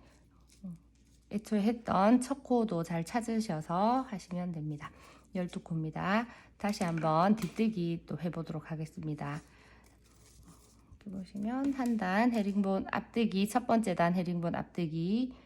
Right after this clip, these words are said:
두 번째 단 헤링본 뒤뜨기, 세 번째 단 헤링본 앞뜨기, 이제 네 번째 헤링본 뒤뜨기를 하겠습니다. 사슬 안고 뜨시고 돌려서,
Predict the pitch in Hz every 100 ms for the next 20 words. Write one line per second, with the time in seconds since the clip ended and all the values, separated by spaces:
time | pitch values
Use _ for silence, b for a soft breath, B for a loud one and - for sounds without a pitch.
0 | B - 170 180 180 175 170 220 240 233
1 | 185 175 170 156 156 - 175 156 160 -
2 | b b b b - 180 170 175 175 165
3 | 208 240 247 220 165 165 156 160 - 175
4 | 151 156 - 160 156 147 151 147 170 160
5 | 160 220 - - 165 156 151 151 - 151
6 | 214 170 151 190 185 151 - 151 147 151
7 | 202 226 - b b b b b b -
8 | - 196 196 170 165 160 151 - 214 226
9 | 220 262 302 330 - - - _ _ -
10 | 170 160 160 226 247 294